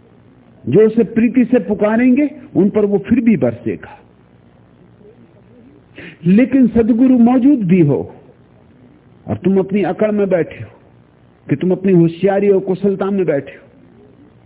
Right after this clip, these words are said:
तो चूक जाओगे। खेरे धीरे धीरे नैया, परिचित है प्री घाट पुराना।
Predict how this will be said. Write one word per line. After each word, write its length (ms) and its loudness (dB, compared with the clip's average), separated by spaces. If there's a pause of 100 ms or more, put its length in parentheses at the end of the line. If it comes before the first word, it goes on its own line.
(640)
तो 60 2
चूक 280 -6
जाओगे। 540 -8 (4000)
खेरे 600 2
धीरे 540 -2
धीरे 420 -2
नैया, 440 0 (1600)
परिचित 440 -2
है 340 -2
प्री 460 -4
घाट 460 -4
पुराना। 600 -4